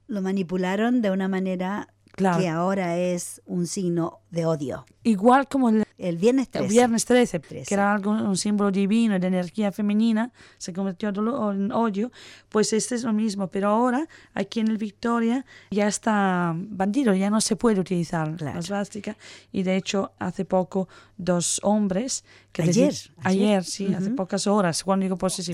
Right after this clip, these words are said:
Speaker 2: pocas horas, bueno, utilizaron para aparecer la svástica nazi,
Speaker 1: Ujú.
Speaker 2: en Caulfield me parece que apareció.
Speaker 1: Claro, en Caulfield.
Speaker 2: Acabaron en la cárcel y tuvieron que pagar veinte mil dólares
Speaker 1: Dólares.
Speaker 2: de multa.
Speaker 1: Muy bien hecho.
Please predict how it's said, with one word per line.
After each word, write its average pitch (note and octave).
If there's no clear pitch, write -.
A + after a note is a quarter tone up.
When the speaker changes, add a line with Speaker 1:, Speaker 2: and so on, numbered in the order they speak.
Speaker 2:
pocas E3+
horas, A3
bueno, G3+
utilizaron F#3
para F#3
aparecer F#3
la E3+
svástica G3+
nazi, A3
Speaker 1:
Ujú. B3+
Speaker 2:
en F3+
Caulfield G3+
me F3
parece F#3
que F#3
apareció. F#3+
Speaker 1:
Claro, D3
en C#3+
Caulfield. D3
Speaker 2:
Acabaron F#3+
en F#3
la F3
cárcel A#3+
y F3
tuvieron F3+
que F3+
pagar F3+
veinte F3
mil F3
dólares E3+
Speaker 1:
Dólares. -
Speaker 2:
de E3+
multa. D#3+
Speaker 1:
Muy G#3+
bien C4
hecho. A#3+